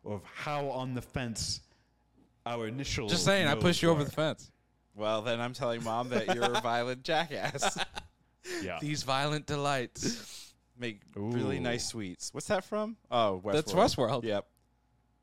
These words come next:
Speaker 3: Oh,
Speaker 1: Westworld.
Speaker 3: Westworld. That's,
Speaker 1: Westworld.
Speaker 3: did that finish?
Speaker 2: Th-, uh, it's, uh, Sunday.
Speaker 3: Oh, okay.
Speaker 1: Tomorrow.
Speaker 3: Yeah. <laughs> I was about
Speaker 1: Last
Speaker 3: to say,
Speaker 1: episode.
Speaker 3: oh, that's right. I, the penultimate episode came out.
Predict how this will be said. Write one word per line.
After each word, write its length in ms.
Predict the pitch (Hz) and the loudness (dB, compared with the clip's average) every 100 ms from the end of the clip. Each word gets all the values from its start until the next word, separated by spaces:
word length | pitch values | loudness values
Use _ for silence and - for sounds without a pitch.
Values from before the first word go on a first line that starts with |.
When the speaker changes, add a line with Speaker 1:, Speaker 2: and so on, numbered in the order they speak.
| _ _ 160 | _ _ -6
Speaker 3:
Oh, 120 | 160 | 0
Speaker 1:
Westworld. 40 | 98 92 110 95 95 - | 2 2 0 0 0 -2
Speaker 3:
Westworld. 40 | - - _ _ _ | -8 -14 _ _ _
That's, 220 | 185 226 | 0 0
Speaker 1:
Westworld. 220 | - 165 147 | -2 -6 0
Speaker 3:
did 100 | 175 | 2
that 160 | 277 | 0
finish? 540 | - 185 247 - - - _ | -2 -4 -2 -4 -8 -16 _
Speaker 2:
Th-, 160 | 135 147 | 0 2
uh, 60 | 139 | 2
it's, 280 | 131 - 139 | 0 -2 0
uh, 240 | 120 110 | 0 0
Sunday. 640 | - - - - 139 98 82 | -4 -10 -10 -2 -2 -2 -2
Speaker 3:
Oh, 220 | 135 131 113 | 4 6 4
okay. 200 | - 101 | 2 -2
Speaker 1:
Tomorrow. 460 | 98 98 85 73 - - | 0 -2 -4 -8 -16 -6
Speaker 3:
Yeah. 60 | 165 | 0
<laughs> 0 | |
I 40 | |
was 0 | |
about 60 | 208 | 2
Speaker 1:
Last 40 | 214 | 2
Speaker 3:
to 40 | |
say, 120 | 190 151 | 2 0
Speaker 1:
episode. 220 | 80 73 _ _ _ _ _ - | -4 -14 _ _ _ _ _ 0
Speaker 3:
oh, 160 | 175 | 2
that's 240 | 165 175 - | 2 0 0
right. 160 | 151 | 2
I, 200 | 113 131 - _ | 2 0 -4 _
the 80 | 123 | -10
penultimate 580 | - 143 147 - 127 101 | -4 -2 -2 -4 -4 -4
episode 280 | - 104 | -4 -8
came 240 | - 98 95 | -6 -8 -4
out. 300 | 92 85 | -4 -6